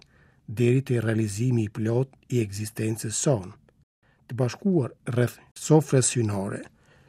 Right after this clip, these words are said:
të ushqyer me buken qellore, edhe ne duam të këndojmë dashurinë e tij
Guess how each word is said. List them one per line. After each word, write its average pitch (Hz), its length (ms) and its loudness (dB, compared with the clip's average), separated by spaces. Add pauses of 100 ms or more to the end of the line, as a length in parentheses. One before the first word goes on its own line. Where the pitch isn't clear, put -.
(120)
të 135 80 8
ushqyer 139 540 6
me 117 180 2
buken 123 560 6
qellore, 107 640 2 (640)
edhe 131 260 4
ne 139 240 8 (380)
duam 147 420 6
të 135 220 2
këndojmë 135 600 8
dashurinë 127 540 4
e 117 80 0
tij 139 220 2